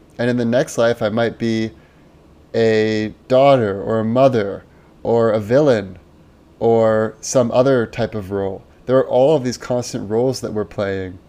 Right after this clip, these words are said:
And the Hindu and Buddhist notion of reincarnation is essentially this notion that once you're done playing a role, you play another role.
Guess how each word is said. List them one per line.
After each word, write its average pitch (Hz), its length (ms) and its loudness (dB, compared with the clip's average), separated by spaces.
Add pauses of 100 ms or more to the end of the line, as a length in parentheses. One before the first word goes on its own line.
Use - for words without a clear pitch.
(520)
And 113 420 -2 (120)
the 117 100 -2
Hindu 127 560 0
and 107 140 -4
Buddhist 113 580 -6
notion 107 480 -4
of 104 180 -6
reincarnation 107 1000 -4 (340)
is 117 120 -2
essentially 131 440 -2
this 113 220 -6
notion 120 400 -2
that 104 220 -2 (280)
once 123 220 -2
you're 131 80 -2
done 123 220 0
playing 123 340 0
a 113 40 -4
role, 117 240 2
you 117 80 -4
play 127 220 0
another 127 320 -2
role. 95 320 -6